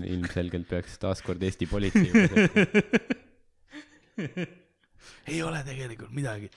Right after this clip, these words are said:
Speaker 2: See oli selles mõttes nali, et ma vägistasin kolm korda. Nagu füüsiliselt,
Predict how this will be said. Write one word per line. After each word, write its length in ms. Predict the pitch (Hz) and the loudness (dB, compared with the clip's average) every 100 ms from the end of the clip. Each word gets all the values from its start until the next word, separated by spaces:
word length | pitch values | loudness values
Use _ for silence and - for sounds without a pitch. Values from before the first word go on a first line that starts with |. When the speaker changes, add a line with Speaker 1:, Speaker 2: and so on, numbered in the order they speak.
| - | -20
Speaker 2:
See 180 | - 135 | -12 -10
oli 240 | 135 135 | -10 -6
selles 240 | 131 123 117 | -4 -4 -6
mõttes 260 | 110 113 | -10 -8
nali, 280 | 120 113 101 | -6 -6 -6
et 80 | - | -6
ma 100 | 107 | -6
vägistasin 500 | 110 113 - 123 117 | -6 -6 -12 -12 -4
kolm 220 | 127 120 | -2 -2
korda. 320 | 113 110 101 - _ _ _ _ _ _ _ _ _ _ _ _ _ _ _ _ _ _ _ - _ _ _ _ _ _ _ - - - _ _ _ _ _ _ | -4 -6 -12 -20 _ _ _ _ _ _ _ _ _ _ _ _ _ _ _ _ _ _ _ -20 _ _ _ _ _ _ _ -20 -20 -20 _ _ _ _ _ _
Nagu 340 | 113 113 104 98 | -10 -8 -8 -10
füüsiliselt, 880 | 135 143 135 120 110 110 101 - | -8 -8 -6 -6 -6 -8 -10 -18